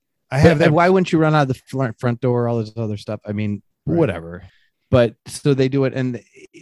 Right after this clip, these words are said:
Speaker 2: they do a lot of smart stuff. Like, they grab the chairs to, like, block the arrows and all that stuff.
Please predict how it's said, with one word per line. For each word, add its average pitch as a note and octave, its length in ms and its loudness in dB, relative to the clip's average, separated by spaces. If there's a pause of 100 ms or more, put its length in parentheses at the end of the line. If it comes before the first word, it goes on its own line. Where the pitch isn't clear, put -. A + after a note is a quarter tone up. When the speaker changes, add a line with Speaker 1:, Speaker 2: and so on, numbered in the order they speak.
(100)
Speaker 2:
they D3 100 2
do D#3 120 2
a - 20 4
lot D3 140 4
of A#2 80 -2
smart G#2+ 280 -4
stuff. A2+ 280 -6
Like, A2 120 -8
they G#2 80 -10
grab G2+ 180 -8
the G2 60 -10
chairs F#2+ 580 -10
to, G2 80 -12
like, F#2+ 220 -8
block F#2+ 320 -6
the G2 120 -6
arrows F2+ 480 -8
and F2+ 80 -14
all F2 140 -10
that E2+ 120 -16
stuff. E2+ 340 -8